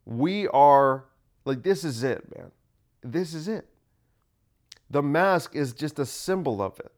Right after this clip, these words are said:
but it's very important. I harp on the mask so much, but it is so important.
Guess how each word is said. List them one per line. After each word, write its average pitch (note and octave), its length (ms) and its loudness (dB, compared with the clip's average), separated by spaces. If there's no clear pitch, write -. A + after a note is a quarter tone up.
but C#3+ 120 2
it's D#3 140 0
very D#3 480 4
important. D3 580 -4
I C#3+ 160 2
harp F#3 440 4
on D3+ 200 2
the D3 80 0
mask C#3 380 2
so C#3+ 260 0
much, C3+ 320 2
but B2 140 -2
it C3+ 140 -2
is C3+ 120 -4
so D3 420 2
important. C3 580 -2